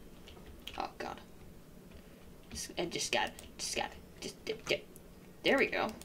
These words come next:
There we go. Hey! Oh, I'm too big. Maybe if I just take this out, I'll be able to get in.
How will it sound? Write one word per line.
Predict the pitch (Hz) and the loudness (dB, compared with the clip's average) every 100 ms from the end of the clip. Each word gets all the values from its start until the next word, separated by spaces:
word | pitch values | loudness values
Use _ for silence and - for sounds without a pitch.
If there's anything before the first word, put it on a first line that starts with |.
| - - - | -12 -10 6
There | 147 | 6
we | - | 10
go. | 131 285 | 12 12
Hey! | 320 349 302 208 151 113 87 - - - - - - - - - - - - - - | 12 12 12 12 12 12 12 6 -2 -10 -12 -14 -12 -12 -12 -14 -14 -14 -14 -14 -8
Oh, | 220 - - - - - - - | -2 0 0 -4 -8 -12 -12 -6
I'm | 214 | -4
too | 214 285 | 4 6
big. | 233 214 220 190 147 - - - - - - - - - - - - - | 12 12 12 12 12 12 0 -12 -12 -12 -12 -10 -10 -10 -12 -14 -14 -8
Maybe | - 233 | 2 8
if | |
I | 247 | 10
just | 220 208 - | 10 8 10
take | 185 - | 10 10
this | - - | 4 4
out, | - 156 - - - - - | 4 2 -2 -8 -14 -12 -2
I'll | - | 6
be | 143 | 6
able | 135 | 6
to | |
get | - - - | 2 2 0
in. | 131 | -4